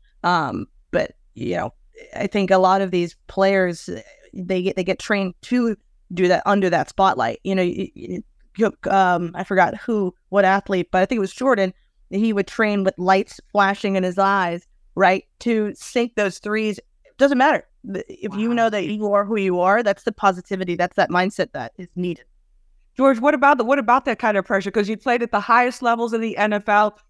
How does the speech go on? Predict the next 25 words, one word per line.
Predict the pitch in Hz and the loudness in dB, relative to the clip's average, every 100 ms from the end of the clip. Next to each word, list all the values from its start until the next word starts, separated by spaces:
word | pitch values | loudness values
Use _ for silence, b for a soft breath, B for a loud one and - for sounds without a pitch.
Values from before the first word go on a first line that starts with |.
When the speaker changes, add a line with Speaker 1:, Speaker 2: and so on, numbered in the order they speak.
| _ | _
Speaker 2:
You | 190 | -8
walk | 208 226 240 | 0 2 4
out | 233 233 | 2 2
of | 220 | 0
the | 220 | -2
arena, | 196 220 220 220 | -2 -2 0 -2
you | 202 | -2
go | 190 226 | 0 2
to | 220 | 2
the, | 214 180 202 | -2 -4 -8
you're | 196 190 | -6 -2
going | 214 226 | 0 2
to | 220 | 2
the | 202 | 2
grocery | 185 208 233 226 | 2 0 2 -4
store | - 220 214 | -4 -2 0
with | 196 | 0
your | 185 | 0
wife | 185 220 220 | 2 2 2
or | 226 | -2
whatever, | 214 214 208 | 0 0 0
and | 202 185 _ _ _ _ - | -2 -2 _ _ _ _ -4
people | 214 220 190 | 0 0 2
recognize | 214 214 196 208 214 196 | 0 0 -2 0 0 0
you. | 220 214 214 | -4 -4 -6